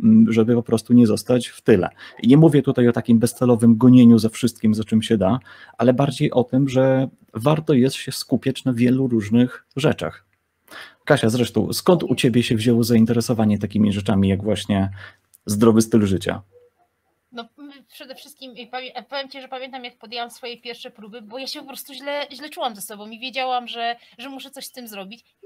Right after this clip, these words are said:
Speaker 2: Nie było łatwo. Pierwszy swój bieg zakończyłam tym, że po półtora kilometra weszłam do autobusu miejskiego i wróciłam do domu i wysiadłam przystanek wcześniej i udawałam, że ja to przebiegłam, ale wcale to nie była prawda.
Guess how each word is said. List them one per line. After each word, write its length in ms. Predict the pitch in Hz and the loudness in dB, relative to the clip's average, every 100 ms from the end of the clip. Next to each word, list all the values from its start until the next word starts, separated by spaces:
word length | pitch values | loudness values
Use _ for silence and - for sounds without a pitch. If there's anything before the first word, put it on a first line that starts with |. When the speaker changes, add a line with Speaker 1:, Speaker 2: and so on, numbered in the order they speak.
| 440 | -14
Speaker 2:
Nie 60 | |
było 280 | 220 185 185 | -14 -10 -8
łatwo. 400 | 180 180 - 269 | -8 -8 -10 -14
Pierwszy 340 | 269 294 - 320 | -12 -16 -16 -20
swój 280 | - 262 | -18 -18
bieg 180 | 240 247 | -16 -14
zakończyłam 600 | 254 262 240 277 247 240 | -14 -16 -18 -10 -8 -8
tym, 220 | 240 240 | -12 -18
że 140 | 240 240 | -14 -14
po 120 | 240 | -14
półtora 360 | 254 254 247 240 | -20 -12 -10 -10
kilometra 640 | 247 233 233 233 220 226 - - - | -12 -16 -16 -12 -10 -10 -16 -20 -18
weszłam 300 | 254 262 233 | -12 -12 -8
do 80 | |
autobusu 460 | 240 233 220 214 233 | -10 -10 -16 -18 -18
miejskiego 420 | 220 220 226 208 | -18 -18 -18 -16
i 80 | 208 | -16
wróciłam 440 | 202 - 226 202 | -18 -16 -12 -12
do 100 | 208 | -12
domu 340 | 208 269 269 254 | -10 -10 -10 -16
i 80 | 220 | -16
wysiadłam 380 | 214 233 220 | -18 -14 -12
przystanek 440 | 196 - 247 220 214 | -14 -12 -12 -12 -14
wcześniej 460 | - 269 262 247 | -14 -14 -14 -14
i 40 | 233 | -14
udawałam, 500 | 208 220 220 214 214 | -14 -10 -6 -6 -8
że 100 | 294 | -10
ja 100 | 294 | -10
to 100 | 302 | -12
przebiegłam, 640 | - 320 302 254 180 175 | -16 -8 -4 -4 -6 -12
ale 140 | 196 202 | -12 -14
wcale 260 | - 214 | -14 -16
to 60 | 208 | -16
nie 140 | 226 | -20
była 240 | 208 233 226 | -10 -10 -6
prawda. 400 | 226 202 233 | -8 -8 -8